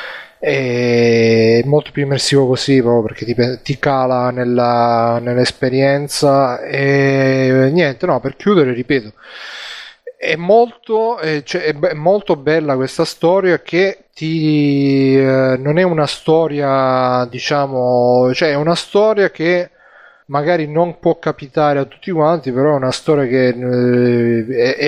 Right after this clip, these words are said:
è la tipica storia che dice: "Ah, ma sai, io c'ho un cugino che gli è successo, una, una, una, una perso-, conosco uno che gli è successo questo e quello",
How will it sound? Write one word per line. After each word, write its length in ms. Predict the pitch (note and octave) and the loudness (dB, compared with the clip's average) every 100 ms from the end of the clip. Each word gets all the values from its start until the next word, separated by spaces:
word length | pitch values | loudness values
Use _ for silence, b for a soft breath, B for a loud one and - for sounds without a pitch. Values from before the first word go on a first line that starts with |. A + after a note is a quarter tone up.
| D3+ | 0
è 60 | |
la 140 | D3 D3+ | -2 -4
tipica 340 | F3 D#3+ D3+ | -4 -2 -2
storia 460 | C#3+ - D#3 D#3 C3+ | -2 -2 0 0 -2
che 80 | B2+ | -6
dice: 160 | B2+ | -4
"Ah, 140 | D#3 D3+ | -2 -2
ma 120 | C3 | -2
sai, 300 | - C#3 C#3 | -2 -2 0
io 80 | C#3+ | 0
c'ho 140 | C3+ | 0
un 120 | C3 | -2
cugino 540 | - C#3 B2 C#3 C3+ B2 | -4 -10 -6 -6 -2 -2
che 80 | A#2+ | 0
gli 80 | |
è 40 | A#2+ | -2
successo, 680 | - A#2+ - A2+ B2 - A#2 | -4 -8 -2 0 0 -2 -8
una, 180 | A#2 | -6
una, 220 | A#2 A#2+ A#2+ | -4 -2 -2
una, 220 | A#2+ A#2 | 0 -2
una 180 | A#2 A#2 | -2 -2
perso-, 320 | B2+ - - | -2 -4 -6
conosco 560 | - C3+ C#3 - - | -2 0 0 -2 -2
uno 340 | C3+ C3+ C#3 B2 | 0 0 0 4
che 80 | A#2+ | 4
gli 80 | |
è 60 | A#2+ | 2
successo 480 | - B2 C3 A#2+ A#2+ | 0 -2 -2 -2 0
questo 300 | B2 - C3+ | 0 0 -4
e 60 | |
quello", 920 | - A#2 A#2+ B2+ A#2 A2+ A2 A2 A2 | -2 0 2 2 2 2 4 4 2